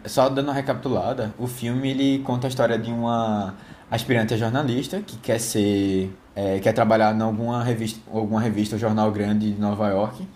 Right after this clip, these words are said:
Só que ela tá desesperada por emprego e um desses, que ela, o que ela consegue, vaga,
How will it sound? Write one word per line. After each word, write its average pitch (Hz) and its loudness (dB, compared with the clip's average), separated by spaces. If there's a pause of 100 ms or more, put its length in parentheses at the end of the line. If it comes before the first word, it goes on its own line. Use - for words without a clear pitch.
Só - 2
que 156 0
ela 156 4
tá 165 4
desesperada 156 -2
por 143 -4
emprego 156 -2
e 147 0
um 180 -2
desses, 123 0
que 127 0
ela, 113 4 (100)
o 120 -2
que 123 -2
ela 117 6
consegue, 123 -2
vaga, 104 2